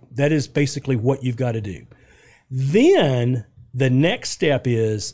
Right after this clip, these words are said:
okay, pick out the sixteen teams in no order whatsoever, but the sixteen teams that you think should be the number two seeds.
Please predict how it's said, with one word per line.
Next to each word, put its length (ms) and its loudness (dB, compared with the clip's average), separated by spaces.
okay, 520 -2
pick 200 -2
out 300 -2
the 120 -4
sixteen 640 -2
teams 680 0
in 300 0
no 160 4
order 320 4
whatsoever, 760 -2
but 340 -4
the 80 -4
sixteen 520 0
teams 540 0
that 260 -4
you 120 0
think 260 -2
should 200 -10
be 120 -4
the 80 -6
number 240 -8
two 200 -12
seeds. 540 -12